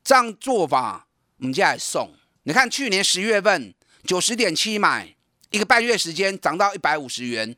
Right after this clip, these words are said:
也是六十几趴。那光是这两段加起来，长荣两波段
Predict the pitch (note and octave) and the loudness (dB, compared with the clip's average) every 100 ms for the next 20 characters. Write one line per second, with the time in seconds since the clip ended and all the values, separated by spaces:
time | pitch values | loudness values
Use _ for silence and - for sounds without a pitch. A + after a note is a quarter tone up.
0 | _ - B2+ E3+ E3 C#3+ B2+ F#2+ F2+ F#2+ | _ -8 -4 -2 -4 -4 -8 -12 -10 -14
1 | F#2+ _ _ _ _ - C#3 - B3 B3 | -14 _ _ _ _ -4 -2 4 2 2
2 | A#3+ - G#3+ D3 C3+ G3+ E3 F#3 E3+ E3+ | -4 0 2 2 0 -2 -2 2 2 2
3 | A#2+ G2+ G2 G#2+ - _ _ - E3+ F#3+ | -6 -8 -8 -8 -16 _ _ 0 2 4
4 | F3+ F#3+ D3 B2+ E3+ E3 E3 C3+ | 0 2 -2 -2 -2 0 0 -2